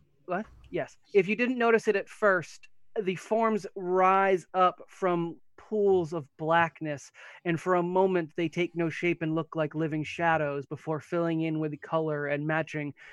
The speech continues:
Gerson, as far as you can tell, as one-for-one copies. Uh, they all begin moving their hands, uh, as if ready to cast spells.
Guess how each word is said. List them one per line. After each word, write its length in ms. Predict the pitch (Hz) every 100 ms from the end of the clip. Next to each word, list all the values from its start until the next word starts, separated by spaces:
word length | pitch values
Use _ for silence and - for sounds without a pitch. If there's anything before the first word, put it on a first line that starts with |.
| -
Gerson, 320 | - 175 - 151
as 120 | 139
far 240 | 170 170
as 100 | 170
you 80 | 151
can 160 | 147 151
tell, 400 | 151 151 139 135
as 220 | 139 139
one-for-one 840 | 151 151 143 147 147 151 143 135 135
copies. 640 | 147 135 131 127 135 - _ - - - _ -
Uh, 240 | 151 147 147
they 140 | 147 175
all 300 | 170 165 156
begin 320 | 151 151 151
moving 320 | 151 147 147
their 140 | 147 135
hands, 680 | 127 156 147 139 139 135 -
uh, 200 | 156 143 135
as 220 | 160 147
if 160 | 147 -
ready 220 | 156 147
to 120 | 139 139
cast 540 | - 135 131 - -
spells. 600 | - 147 131 127 151 -